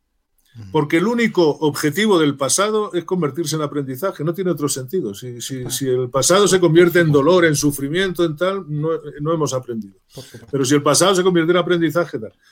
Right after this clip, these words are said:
Speaker 2: El presente, si el, si el problema es que el presente me agobia, pues entonces es mi relación con el presente, que a lo mejor tiene que ver con eso del pasado. Y si el futuro me asusta, <coughs> pues entonces o no me muevo hacia el futuro,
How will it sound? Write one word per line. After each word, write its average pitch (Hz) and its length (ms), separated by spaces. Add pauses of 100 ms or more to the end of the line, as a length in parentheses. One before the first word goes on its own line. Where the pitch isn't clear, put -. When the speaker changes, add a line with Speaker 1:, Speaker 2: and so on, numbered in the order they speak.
(320)
Speaker 2:
El 151 220
presente, 214 720 (100)
si 127 160
el, 123 160
si - 140
el 135 100
problema 165 380
es 170 80
que - 100
el 147 140
presente 160 420
me 175 80
agobia, 190 520 (600)
pues 127 140
entonces 147 340
es 156 80
mi 175 120
relación 139 460
con 147 140
el 120 100
presente, 165 500 (360)
que 135 60
a 127 40
lo 127 80
mejor 147 260
tiene 160 200
que 127 60
ver 139 160
con 127 160
eso 117 100
del 117 100
pasado. 101 300 (420)
Y 156 60
si 147 120
el 147 100
futuro 165 380
me 190 100
asusta, 202 720 (360)
<coughs> - 1300
pues 131 160
entonces 147 300
o 143 80
no 180 120
me 202 120
muevo 202 340
hacia 175 180
el 165 80
futuro, 208 520